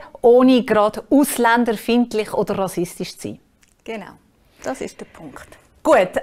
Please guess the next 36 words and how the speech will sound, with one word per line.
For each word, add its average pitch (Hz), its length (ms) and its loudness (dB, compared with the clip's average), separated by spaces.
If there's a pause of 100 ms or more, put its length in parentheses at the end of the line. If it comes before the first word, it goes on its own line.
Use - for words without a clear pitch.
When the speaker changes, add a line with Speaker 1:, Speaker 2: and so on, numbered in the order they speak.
Speaker 1:
also 254 420 2
jetzt - 540 -2
zum 302 180 4
Schluss 330 420 0
machen 285 260 2
wir - 20 4
es - 80 -2
ein 285 160 -2
bisschen 262 340 0
weiter 320 680 2
und 262 180 4
ein 254 60 0
bisschen 269 200 2
ausführlicher, 277 640 2
als 240 120 0
wir 240 80 -2
das 226 240 -6
sonst 269 280 0
an 269 60 0
dieser 247 240 2
Stelle 247 240 0
machen, 233 280 0
und 220 120 -4
zwar 226 180 0
einfach 226 460 -2
der 226 80 -4
Komplexität 233 960 -2
von 233 100 -10
diesen 208 220 -4
Vorlagen, 247 640 2
äh, 226 580 -4 (140)
geschuldet, 269 520 -2
respektive 240 800 -4
am 214 140 -2
richtigen 226 540 -4 (340)
Abstimmen. 214 640 0